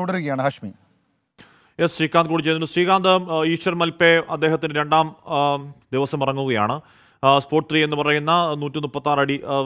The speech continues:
Speaker 2: താഴെ, ആ, അല്ലെങ്കിൽ നൂറ്റി മുപ്പത്താറ് മീറ്റർ താഴെ എന്ന് പറയുന്ന ആ മേഖലയിൽ പരിശോധന നടത്തുകയാണ്. അദ്ദേഹം പറയുന്നുണ്ട് അതിനിടയിൽ കമ്പിയാണ് കാണുന്നത്, ആ, വലിയ മൺകൂനയാണ്. അഥവാ ഇനി വണ്ടി താഴെ ഉണ്ടെങ്കിൽ അതിന് മുകളിൽ, ആ, ആ, കുറേ അധികം അടിയോളം മണ്ണ് കൂടി കിടപ്പാണ് എന്നൊക്കെ പറയുമ്പോൾ, ആ,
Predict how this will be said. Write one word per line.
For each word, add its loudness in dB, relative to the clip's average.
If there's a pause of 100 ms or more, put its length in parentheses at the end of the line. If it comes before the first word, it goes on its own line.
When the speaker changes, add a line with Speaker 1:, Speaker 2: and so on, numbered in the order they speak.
(160)
Speaker 2:
താഴെ, 6 (160)
ആ, 0 (220)
അല്ലെങ്കിൽ -4 (220)
നൂറ്റി -2
മുപ്പത്താറ് -2
മീറ്റർ -4
താഴെ 4
എന്ന് -6
പറയുന്ന -2
ആ -2
മേഖലയിൽ -2
പരിശോധന -4
നടത്തുകയാണ്. -2
അദ്ദേഹം 2
പറയുന്നുണ്ട് 0
അതിനിടയിൽ -2
കമ്പിയാണ് 2
കാണുന്നത്, -2 (140)
ആ, 0 (560)
വലിയ 4 (100)
മൺകൂനയാണ്. 0
അഥവാ 6 (500)
ഇനി -2
വണ്ടി 0
താഴെ 6
ഉണ്ടെങ്കിൽ -2
അതിന് -2
മുകളിൽ, 0 (160)
ആ, 4 (460)
ആ, 0 (320)
കുറേ 0
അധികം 0
അടിയോളം 0
മണ്ണ് -2
കൂടി -2
കിടപ്പാണ് -2 (460)
എന്നൊക്കെ 0
പറയുമ്പോൾ, 6 (280)
ആ, 0